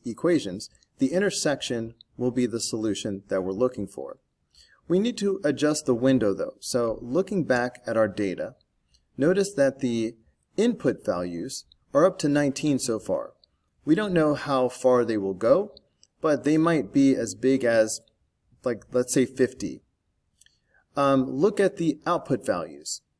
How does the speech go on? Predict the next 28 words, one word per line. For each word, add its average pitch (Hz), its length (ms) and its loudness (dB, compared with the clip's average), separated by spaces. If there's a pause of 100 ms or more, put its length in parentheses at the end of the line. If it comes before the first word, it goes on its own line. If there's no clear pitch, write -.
(680)
They 143 360 2
start 185 440 2
at 135 200 0 (200)
seventy-six 151 580 -2
point 135 240 -4
seven 117 240 -2
five. 101 460 -6 (380)
They 143 120 2
need 156 220 6
to 135 60 -2
go 139 180 6
up 131 160 8
to 131 220 2
at 107 100 -2
least 156 540 -2 (360)
eighty-three. 120 760 0 (480)
So 139 320 6
I'll 139 140 4
probably 147 600 0
put 135 240 0
in 117 420 -4
a, 107 320 -2
a 104 180 -8 (200)
larger 143 640 2
upper 120 200 -4
limit 113 280 -2
like 101 220 -8
ninety. 98 400 -8